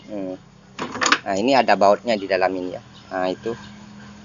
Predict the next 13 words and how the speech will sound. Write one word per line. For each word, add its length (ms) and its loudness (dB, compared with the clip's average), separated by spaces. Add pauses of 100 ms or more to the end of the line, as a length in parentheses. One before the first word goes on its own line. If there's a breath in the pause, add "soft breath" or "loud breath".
(200)
Jadi 240 -6
caranya 480 6
ini, 240 6
telah 240 4
bongkar 400 4
ini, 160 0
kita 240 0
cabut 320 0
ke 80 -16
belakang, 560 4
mundurkan. 480 0 (560)
Nah, 420 4 (1000)
eh, 300 8